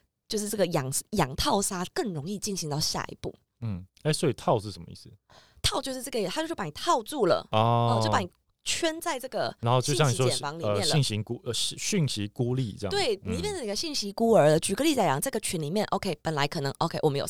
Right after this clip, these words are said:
Speaker 1: 有我们，我们三个，呃，
Speaker 2: 对。
Speaker 1: 我们三个人。那，呃，我们原本大家都是很喜欢小泽的，
Speaker 2: 嗯。
Speaker 1: 然后你突然间跟我讲说：“诶，我觉得不要相信。”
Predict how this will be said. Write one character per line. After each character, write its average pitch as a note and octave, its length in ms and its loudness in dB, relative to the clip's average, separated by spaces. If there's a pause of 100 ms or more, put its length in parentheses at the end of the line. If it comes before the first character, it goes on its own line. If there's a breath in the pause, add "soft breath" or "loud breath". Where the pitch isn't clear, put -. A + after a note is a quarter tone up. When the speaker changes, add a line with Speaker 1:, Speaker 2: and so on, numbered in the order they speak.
Speaker 1:
有 D#3+ 100 2
我 - 20 0
们， D3 120 -4
我 C#3+ 100 0
们 C3 100 -4
三 E3 180 -2
个， - 140 -10
呃， D#3 120 -2
Speaker 2:
对。 - 0 -
Speaker 1:
我 G2+ 80 -2
们 - 80 -6
三 F3+ 120 -12
个 F3+ 140 -8
人。 - 140 -4 (340 loud breath)
那， D4 200 0 (520 loud breath)
呃， F3 280 6
我 E3+ 80 6
们 E3 180 4
原 F#3 160 2
本 G3 120 2
大 G#3 120 -2
家 F3 100 -2
都 E3 120 -4
是 F#3 100 -4
很 D3+ 140 0
喜 - 100 0
欢 B2+ 100 -6
小 - 200 -6
泽 G1+ 180 -10
的， - 120 -8 (100)
Speaker 2:
嗯。 F#2+ 120 -4
Speaker 1:
然 G3 80 -2
后 B3 80 -2
你 G3+ 140 -6
突 - 100 -2
然 G3+ 120 0
间 G3+ 120 0
跟 F#3+ 80 0
我 F3+ 60 0
讲 C#3 160 -2
说 E3+ 160 -8
：“诶， G3+ 80 -6
我 C#3+ 140 -6
觉 F3+ 100 -8
得 F3 60 -6
不 - 140 -4
要 E3 140 0
相 C#3+ 240 -4
信。” - 240 0